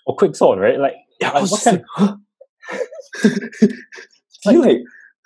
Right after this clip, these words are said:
Speaker 2: "Huh?"
Speaker 1: Like, you just, like, woke up and, like, did he already know this? <laughs>
Speaker 2: Yeah, dude. Or, like, how do you, how do you, like, visualize, like, like, a graph, you know, and suddenly it's like, "D F S this shit, breakfast search this shit."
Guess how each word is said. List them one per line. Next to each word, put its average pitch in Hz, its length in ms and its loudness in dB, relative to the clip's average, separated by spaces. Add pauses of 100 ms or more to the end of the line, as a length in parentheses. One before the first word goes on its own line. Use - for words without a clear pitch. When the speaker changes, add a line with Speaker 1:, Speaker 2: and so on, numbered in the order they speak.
(140)
Speaker 2:
"Huh?" 240 200 -2 (960)
Speaker 1:
Like, 175 100 0
you 190 160 6
just, 247 160 2
like, 131 300 2
woke 143 320 0
up 147 180 -6
and, 110 160 -6
like, 107 160 -4 (720)
did 113 120 -8
he 165 300 0
already 131 260 4
know 143 200 4
this? 285 400 0
<laughs> 285 40 0 (440)
Speaker 2:
Yeah, 233 260 4
dude. 190 300 2 (680)
Or, 170 60 4
like, 170 140 6
how 165 160 -2
do 220 100 4
you, 208 100 2
how 185 100 2
do 220 80 4
you, 196 140 2
like, 123 220 0
visualize, 143 520 0
like, 120 220 -2
like, 123 220 -2
a 131 80 0
graph, 113 360 4
you 117 60 0
know, 110 80 0
and 110 140 -2
suddenly 131 220 4
it's 110 100 -4
like, 104 180 -4 (640)
"D 113 120 2
F 113 120 2
S 107 200 -4
this 107 100 -10
shit, - 320 -10 (480)
breakfast - 360 -6
search 95 200 -10
this 98 140 -12
shit." 95 180 -12